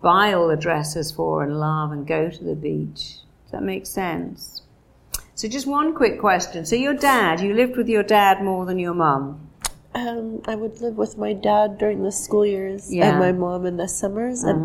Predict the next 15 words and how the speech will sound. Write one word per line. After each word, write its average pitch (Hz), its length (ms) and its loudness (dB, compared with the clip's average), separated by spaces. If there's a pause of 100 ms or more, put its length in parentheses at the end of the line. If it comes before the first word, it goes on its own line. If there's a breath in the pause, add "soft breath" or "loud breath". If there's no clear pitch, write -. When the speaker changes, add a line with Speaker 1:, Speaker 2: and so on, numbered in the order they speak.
Speaker 1:
Mm-hmm. - 0 - (100)
Speaker 2:
occasionally 202 1000 -2 (480 soft breath)
in 190 160 -6
sixth - 440 -4
grade 190 300 -6
and 180 140 -2
high 180 180 -4
school 175 360 -2
I 175 100 2
was - 200 -2
sent - 240 -8
to - 80 -2
live - 180 -4
with - 200 -8
her. 202 220 -10